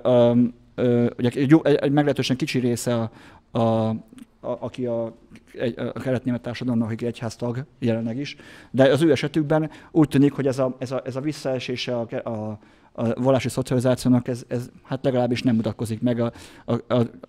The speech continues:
korcsoportok összehasonlításában. És hát, ö, úgy, úgy tűnik, hogy ez esetben a nyugat idomuló kerethez, ahol már a, ahol már az idősebb korosztályok esetében sem volt jellemző a vallásos nevelés nyilván a, a, a történeti okokból,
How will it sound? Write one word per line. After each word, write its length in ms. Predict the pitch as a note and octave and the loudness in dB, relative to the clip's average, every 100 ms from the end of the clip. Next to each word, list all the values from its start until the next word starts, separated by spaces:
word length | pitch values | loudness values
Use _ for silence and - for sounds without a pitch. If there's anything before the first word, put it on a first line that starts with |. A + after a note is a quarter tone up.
| - - - | -20 -20 0
korcsoportok 580 | C3+ B2 A#2 A#2+ - A#2+ | 2 2 2 0 0 -4
összehasonlításában. 1040 | A2+ A#2 A2 B2+ B2 C#3 - D3 D3+ D#3 - - - _ | -2 -2 -2 0 2 2 2 2 2 0 -6 -20 -20 _
És 180 | - C#3+ | -2 4
hát, 160 | D3 C#3 | 4 8
ö, 220 | D#3+ D3+ D3 - - _ _ | 8 8 4 -14 -20 _ _
úgy, 200 | - E3 F3 | 4 6 10
úgy 140 | F3 | 8
tűnik, 180 | E3 D3 | 8 4
hogy 100 | C#3+ | 4
ez 100 | C#3+ | 4
esetben 400 | C#3+ D3 C3+ C#3 | 4 2 4 4
a 120 | C#3 - | 4 6
nyugat 540 | E3+ D#3 C#3+ - - - | 8 10 10 8 -6 0
idomuló 420 | D3 C3+ C3 B2 | 4 6 6 6
kerethez, 560 | E3 D3+ D3 - C#3+ C#3 | 6 2 2 2 2 2
ahol 260 | C3 C3+ | 2 2
már 200 | B2+ B2 | -2 -4
a, 100 | B2+ - _ _ _ - | -6 -12 _ _ _ -8
ahol 200 | C3 C3+ | -6 -4
már 260 | B2 A#2+ - - | -4 -6 -8 -14
az 120 | C3+ | -10
idősebb 320 | D3+ C#3+ C#3+ | -6 -6 -6
korosztályok 440 | C#3+ C3 - B2+ | -8 -8 -6 -8
esetében 480 | C3+ C#3 C#3+ B2+ C3 | -6 -8 -4 -2 0
sem 260 | B2 E3 D3+ | 0 0 4
volt 200 | C#3 C3+ | 4 4
jellemző 400 | B2+ B2+ B2 B2 | 4 4 2 2
a 40 | |
vallásos 380 | B2 B2+ B2 B2 | 2 2 0 -2
nevelés 360 | C3+ B2 A#2 B2+ | 0 0 -2 -4
nyilván 340 | B2 A#2+ A#2 - _ - | -6 -6 -10 -12 _ -16
a, 80 | - | -4
a, 480 | A#2+ A2+ A#2 B2 - | -2 -2 -2 -2 -2
a 60 | B2 - B2+ | -6 -8 0
történeti 360 | C3+ - A#2+ B2+ | 0 2 -2 0
okokból, 480 | D3 D3+ D#3 D#3 | 0 6 6 6